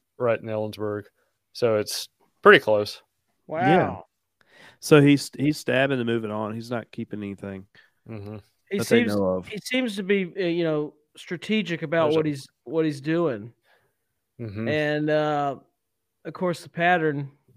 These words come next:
Speaker 2: you know, it, it could still be a group of people, but it looks like the pattern is going to continue.
Speaker 1: Mm-hmm.
Speaker 3: What's
Speaker 2: And
Speaker 3: sad is that all we can do is wait till January thirteenth.
Speaker 1: Mm-hmm.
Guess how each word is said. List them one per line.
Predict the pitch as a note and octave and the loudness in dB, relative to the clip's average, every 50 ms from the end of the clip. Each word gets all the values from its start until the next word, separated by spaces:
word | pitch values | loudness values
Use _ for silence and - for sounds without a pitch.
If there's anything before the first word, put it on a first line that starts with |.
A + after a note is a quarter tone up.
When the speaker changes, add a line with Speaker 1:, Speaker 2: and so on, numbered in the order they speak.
| _ _ _ _ - - - - _ | _ _ _ _ -20 -20 -20 -14 _
Speaker 2:
you | - F#3 | 0 2
know, | F3+ F3 F3 | 4 4 4
it, | E3 F3 A3 - - | 4 2 0 0 0
it | A3 G#3 | 0 0
could | F#3+ G3+ | 0 -2
still | - - G#3+ G3 | -2 0 0 2
be | D#3+ E3 | 2 2
a | D#3 | 0
group | C3+ B2+ D#3 D#3+ C#3+ | 0 0 -2 -4 -4
of | C#3 B2+ | -4 -8
people, | - D#3 D#3 D#3+ D#3 D#3 C3 B2+ | -4 -4 -4 -4 -4 -6 -6 -6
but | B2 C#3 C3+ B2+ - - - | -4 -4 -4 -4 -6 -8 -10
it | B2+ D3+ | -8 -6
looks | D#3+ F3+ E3 - | -6 -6 -4 0
like | F3 E3 D#3 D3 C#3+ | 0 2 2 0 -2
the | C#3+ | -8
pattern | C#3 - F3 E3+ E3+ F3 D#3+ D#3 D3 | -4 0 2 4 4 4 2 0 -4
is | D3+ D3 C#3 | -4 -6 -6
going | D3 D#3+ D#3 D#3 D#3 D3+ | -4 -4 -2 -2 -2 -4
to | C#3+ C#3+ | -6 -8
continue. | - C#3+ C3+ C3 - E3+ F3 E3+ D3 C3 B2+ B2 - _ _ _ _ _ - | -10 -12 -12 -6 -4 -2 -2 -2 -2 -4 -4 -8 -10 _ _ _ _ _ -14
Speaker 1:
Mm-hmm. | A#2+ A#2 G2+ G#2+ A2+ A#2+ A#2 - | -12 -12 -8 -8 -8 -6 -2 2
Speaker 3:
What's | C#3 C#3 - | 2 2 4
Speaker 2:
And | C#3 D#3 | 6 6
Speaker 3:
sad | C#3 C#3+ D#3 D#3+ D3 | 8 8 8 8 6
is | B2 | 4
that | C3 A#2+ G2 - - _ _ - - - - _ _ _ _ _ _ _ _ - | 2 2 2 0 -8 _ _ -20 -20 -20 -20 _ _ _ _ _ _ _ _ -2
all | - B2+ C3+ C#3 | 2 4 6 6
we | D3+ D3 | 4 2
can | - B2+ A#2+ | 0 2 4
do | B2+ D3 D3 B2 A2 A2 A#2 B2 B2 - - | 6 6 6 6 4 2 -2 -4 -8 -8 -4
is | A2+ A#2 A2+ G#2+ - - - | -2 -2 -2 -2 -6 -8 -6
wait | - A2+ A#2 A2+ - | -2 0 0 0 0
till | - A#2 A2+ | 0 -2 -2
January | G#2+ A2 A2+ A2 A2 A2 A2 A2 A2 G#2+ G#2+ G2+ - _ _ _ _ _ - | 0 0 -2 0 0 0 -2 -2 -2 -4 -6 -8 -12 _ _ _ _ _ -6
thirteenth. | - A2+ A2 - C#3+ E3 C#3 A#2 _ _ _ _ _ _ _ _ _ _ _ _ _ _ _ _ _ _ _ _ _ _ _ _ - | -4 -4 -4 -4 -6 -10 -10 -12 _ _ _ _ _ _ _ _ _ _ _ _ _ _ _ _ _ _ _ _ _ _ _ _ -10
Speaker 1:
Mm-hmm. | C3 A#2+ G#2 A2 A#2+ B2 | -10 -8 -6 -4 -4 -4